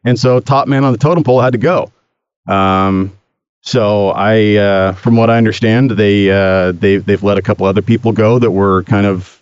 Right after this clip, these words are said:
in my ilk. Uh, they'd been there for about as long as I did and made about as much money as I did, and, and they were let go too. And they've replaced them with people who they're paying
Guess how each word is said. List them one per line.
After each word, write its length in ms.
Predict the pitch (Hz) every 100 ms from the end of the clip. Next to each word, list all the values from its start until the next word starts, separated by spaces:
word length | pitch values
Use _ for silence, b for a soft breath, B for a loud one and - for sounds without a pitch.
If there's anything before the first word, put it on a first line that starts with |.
| _ 123
in 180 | 110
my 280 | 107 104 107
ilk. 420 | - 107 135 - _ _ _ -
Uh, 360 | 90 90 90 92
they'd 160 | 98
been 160 | 101 95
there 140 | 98
for 120 | 110
about 180 | 98 92
as 120 | 92
long 220 | 101 95 98
as 100 | 98
I 140 | 92
did 240 | 98 104
and 80 | 107
made 140 | 87 87
about 220 | 90 90
as 100 | 85
much 220 | 92 -
money 240 | 90 90
as 160 | 87 80
I 140 | 90
did, 200 | 92 104
and, 240 | 98 78 - B B _
and 180 | 92 82
they 80 | 85
were 100 | 98
let 180 | 104 110
go 120 | 120
too. 300 | 117 165 92
And 100 | 85
they've 240 | 92 92 - -
replaced 440 | 107 - 113 120 101
them 180 | 98
with 160 | 107 95
people 300 | 110 110 110
who 240 | 104 107
they're 220 | 104 104 101
paying 480 | 107 104 110 104